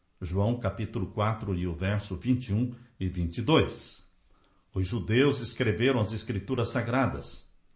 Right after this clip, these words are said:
Os judeus receberam a lei de Deus.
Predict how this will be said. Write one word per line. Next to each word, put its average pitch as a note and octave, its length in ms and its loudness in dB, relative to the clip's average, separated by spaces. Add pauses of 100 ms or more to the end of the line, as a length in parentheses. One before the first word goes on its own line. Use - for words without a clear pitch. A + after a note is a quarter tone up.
(460)
Os G2 140 2
judeus G#2+ 440 2
receberam A#2+ 560 0
a G2+ 40 4
lei G2+ 200 2
de A#2+ 120 0
Deus. A#2+ 580 0